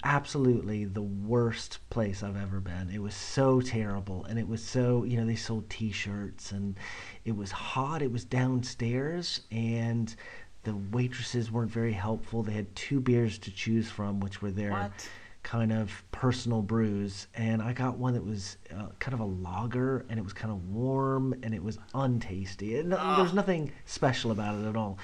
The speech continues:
Speaker 1: And I was hungry, so I ordered some food, and they gave me, like, really bad sausages, and it was just terrible. It was such a trap. So I got out of there. I ate what I ordered so I could just get something in my stomach, and I got out of there. And I decided to go to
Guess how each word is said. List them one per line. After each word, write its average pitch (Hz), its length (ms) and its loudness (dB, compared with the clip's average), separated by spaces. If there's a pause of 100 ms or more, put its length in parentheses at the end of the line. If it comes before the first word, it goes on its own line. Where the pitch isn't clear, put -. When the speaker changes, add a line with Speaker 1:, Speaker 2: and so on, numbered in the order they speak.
(320)
Speaker 1:
And 139 100 0
I - 20 4
was 143 120 2
hungry, 190 300 4
so 143 140 0
I 135 40 2
ordered 147 240 0
some 123 120 -4
food, 123 600 6
and 120 100 -2
they 127 140 4
gave 131 240 2
me, 127 120 6
like, 120 140 2
really 127 340 6
bad 113 380 2
sausages, 113 960 0
and 104 240 -4 (240)
it - 80 4
was 190 100 6
just 190 200 2
terrible. 98 380 2
It - 20 -2
was - 100 -4
such 143 180 0
a 131 60 0
trap. 92 560 -6 (320)
So 143 120 2
I 135 40 8
got 165 160 8
out 156 200 10
of 131 60 4
there. 120 160 6
I 127 140 6
ate 160 240 4
what 143 120 4
I 131 120 6
ordered 123 460 6
so 117 160 2
I 117 80 2
could 113 160 0
just 113 180 -4
get 127 160 2
something 123 260 4
in 117 80 0
my 104 120 -2
stomach, 98 340 -2
and 101 100 -4
I 104 40 -2
got 123 160 2
out 113 180 4
of 101 80 0
there. 87 220 -4 (420)
And 120 80 0
I 117 60 4
decided 131 320 4
to 131 100 6
go 127 220 6
to 117 520 2